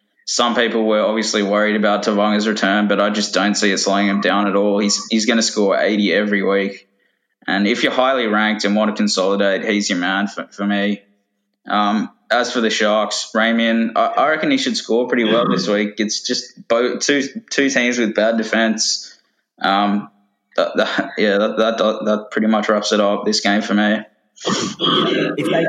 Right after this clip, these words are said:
Speaker 2: get it, if they get dry weather, um, I'm with you. There could be plenty of points. The Sharks face the Warriors, Dragons, Broncos, Eels, and Titans in the next five weeks. That is a serious run. I think Matty Moylan out hurts all their attacking players, but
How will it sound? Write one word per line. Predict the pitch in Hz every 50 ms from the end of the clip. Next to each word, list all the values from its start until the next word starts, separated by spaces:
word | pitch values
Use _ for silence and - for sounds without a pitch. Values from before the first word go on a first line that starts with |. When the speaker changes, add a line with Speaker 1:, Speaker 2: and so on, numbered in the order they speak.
| 135
Speaker 2:
get | 180 196 202 208
it, | 208 -
if | - - 185
they | 175 185
get | 196 180 185
dry | 190 185 175 175 165 143
weather, | 143 175 - 156 143
um, | 131 143 165 196 208 - 151 147 143 143 143
I'm | 143 139
with | 139 151 147 151
you. | 139
There | 139 143
could | 143 - 165
be | 156 135
plenty | - 165 170 175 170 160
of | 147 120 -
points. | - 139 143 143 139 131 117 - - - - - - - - _ -
The | 139
Sharks | - - 175 175 185 190 202 - - - - - - _ _ _ _ _ _ _ _ _ _ _ _
face | - - 180 156 160 165 156
the | 147 143
Warriors, | 135 143 151 170 185 196 196 202 202 175 -
Dragons, | - - 156 147 147 147 147 143 151 147 135
Broncos, | - - 139 135 139 156 143 170 151 151 151 147 - -
Eels, | 139 143 143 143 147 139 -
and | 127 139 123
Titans | - - 131 135 139 139 135 143 131
in | 135 135
the | 135
next | 139 135 - - -
five | - 143 131 127 123
weeks. | 131 135 131 117 107 - - - - - _ -
That | 143 156 165 160
is | 147
a | 143 131
serious | - - - 156 156 156 147 143 135 - -
run. | 131 131 131 131 135 135 139 139 123
I | 117 135
think | - 170 160 156
Matty | 156 143 139 135
Moylan | 135 131 131 131 131 135 135
out | 131 -
hurts | 135 139 139 131 -
all | 139 135 135
their | 135 131 123
attacking | 120 - 139 123 123 127 123 120
players, | 113 131 123 123 123 123 123 120
but | 120 - 131 127 120 -